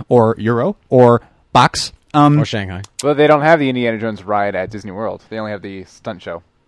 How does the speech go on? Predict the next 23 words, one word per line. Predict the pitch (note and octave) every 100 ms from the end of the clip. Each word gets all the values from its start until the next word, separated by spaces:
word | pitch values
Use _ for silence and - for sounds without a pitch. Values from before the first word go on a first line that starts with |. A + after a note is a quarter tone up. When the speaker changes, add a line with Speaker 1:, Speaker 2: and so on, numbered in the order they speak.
| -
Speaker 1:
Ah, | E3 G#2 _ _ _
that | C3+ -
sucks. | E3+ D#3 - - -
Speaker 3:
Yeah. | C3+ A#2 - _ -
Speaker 1:
Anyway, | F3+ C3+ - _
it's | E3+ -
fun | B3+ C3
because | D3 F3 E3+
you, | D3+
you | D#3+
get | E3 G3
a, | F3 E3
you | D#3+
get | F#3
into | E3+
a | C3+
big | D#3+ E3 D3+ -
converted | D3+ C#3 D3 C#3
Hummer | B2 C#3 B2+ B2 - _ _
with | C3 C3+ -
a, | B2+ B2 A#2+ - _
uh, | C3 A#2 A#2+ - A#2
uh, | A2+